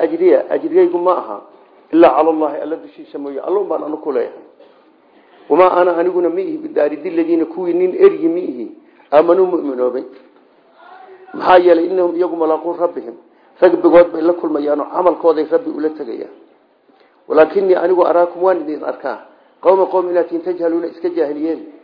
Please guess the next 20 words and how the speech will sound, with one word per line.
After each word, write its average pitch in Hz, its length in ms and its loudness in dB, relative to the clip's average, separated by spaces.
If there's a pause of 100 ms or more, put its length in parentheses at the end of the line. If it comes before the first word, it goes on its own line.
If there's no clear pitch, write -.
(720)
Wuxuu 156 160 2
ku 185 80 6
yidhi, 185 100 8
horta 185 180 4
waxaan 170 240 2
tiyaa 175 200 2
idin 147 200 -6
weydiin 147 360 -6
maayo. 123 240 -6 (1080)
Anigu 175 240 4
ha - 120 6
ajri 175 240 0
waxaan 135 260 -4
ku 160 120 -4
leeyahay 131 300 -2
Allah. 113 300 -10 (880)
Suuragalna 165 500 2
ma 175 180 -2
aha 117 200 -10
mu'miniinta 151 640 -4